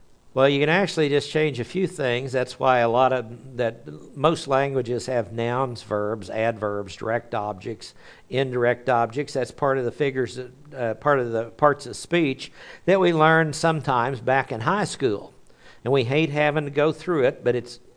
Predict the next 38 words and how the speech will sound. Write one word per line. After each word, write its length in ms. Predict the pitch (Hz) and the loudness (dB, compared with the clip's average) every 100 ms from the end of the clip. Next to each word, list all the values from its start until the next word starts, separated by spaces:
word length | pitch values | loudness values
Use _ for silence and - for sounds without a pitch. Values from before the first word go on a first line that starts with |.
| - | -6
really 340 | 123 160 156 | 0 2 2
very 380 | 123 123 135 139 | 0 2 2 0
important. 400 | 143 175 196 135 | -2 -2 -4 -4
That's 180 | 131 170 | -4 0
how 180 | 156 - - - | 0 -2 -12 -4
languages 640 | 123 151 196 160 127 131 120 | 0 2 2 0 2 -2 -2
are 60 | |
put 260 | 135 165 160 | 0 0 0
together. 480 | 156 190 202 139 113 - - | -2 0 0 0 -4 -10 -10
And 120 | 160 170 | -2 -2
you 80 | |
can 160 | 160 160 | 0 -2
change 520 | - 190 190 180 139 | 0 0 2 0 -2
the, 240 | 156 156 160 | 2 2 4
the 160 | 143 | 4
lips, 560 | 147 175 185 - - - - - - - - | 4 6 4 0 -8 -16 -20 -20 -20 -12 -2
the 220 | 131 160 | 0 4
L's, 460 | 165 139 104 - | 6 6 4 -2
the 140 | - 117 | -2 2
labials, 580 | 123 160 156 156 160 120 | 4 2 4 2 2 2
the 120 | 127 | 0
dentals, 460 | 120 151 170 165 | 2 4 4 2
and 120 | 131 160 | 0 -2
the 60 | |
gutturals. 600 | 151 160 151 110 85 92 | 2 4 4 2 -4 -8
You 80 | 131 | -8
just 240 | 131 131 | -6 -8
change 380 | - 170 175 170 | -4 -2 -2 0
those 260 | 170 175 143 | 2 2 2
around 300 | 147 160 214 | -2 -2 0
a 80 | 160 | 2
little 240 | 123 113 | 2 2
bit, 340 | 104 139 156 - - - | 2 0 0 -10 -20 -14
and 120 | 127 135 | -6 -4
you've 140 | 143 | -2
got 220 | 147 151 | 2 4
another 360 | 143 151 151 147 | 4 0 0 0
language. 600 | 160 196 156 110 117 - | 0 -2 -6 -10 -14 -20